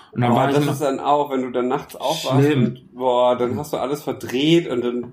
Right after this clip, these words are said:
Speaker 2: boah, nee, finde ich auch gar, das ist halt so ein Spannungskopfschmerz, weil dann deine halbe Muskulatur hinten irgendwie nicht mehr da sitzt, wo sie sollte.
Speaker 1: Was ist denn heute los mit uns? Also wirklich, das ist ja zwei, zwei alte Herren, die über ihre Nackenwirbel, äh, sich,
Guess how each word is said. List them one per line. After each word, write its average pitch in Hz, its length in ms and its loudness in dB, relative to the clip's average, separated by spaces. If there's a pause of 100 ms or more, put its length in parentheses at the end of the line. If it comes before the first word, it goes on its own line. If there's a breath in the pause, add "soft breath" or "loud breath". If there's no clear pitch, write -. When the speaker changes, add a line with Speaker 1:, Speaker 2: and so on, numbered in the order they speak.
(140)
Speaker 2:
boah, 120 340 2
nee, 113 300 2
finde 123 180 -2
ich 120 120 -8
auch 113 80 -4
gar, 117 140 0
das 113 100 -6
ist 117 100 -8
halt 127 160 2
so 120 80 0
ein 113 80 2
Spannungskopfschmerz, 117 1000 -2
weil 117 100 0
dann 113 300 -2
deine 117 240 2
halbe 123 200 2
Muskulatur 123 680 0
hinten 107 360 0
irgendwie 107 260 -4
nicht 110 160 -6
mehr 107 80 4
da 107 180 2
sitzt, 107 300 -10
wo 113 80 -4
sie 107 160 -8
sollte. 101 500 -2 (100)
Speaker 1:
Was - 160 -10
ist 113 140 -4
denn 120 140 6
heute 104 180 4
los 107 320 2
mit 131 140 -2
uns? 95 200 -2
Also 101 220 -2
wirklich, 123 240 -2
das 107 160 0
ist 110 140 -4
ja 104 180 2
zwei, 127 460 -2 (560 loud breath)
zwei 131 500 -2
alte 160 400 0
Herren, 135 560 2
die 127 300 2
über 123 420 0
ihre 120 240 0
Nackenwirbel, 101 960 0
äh, 104 240 -2
sich, 98 260 -6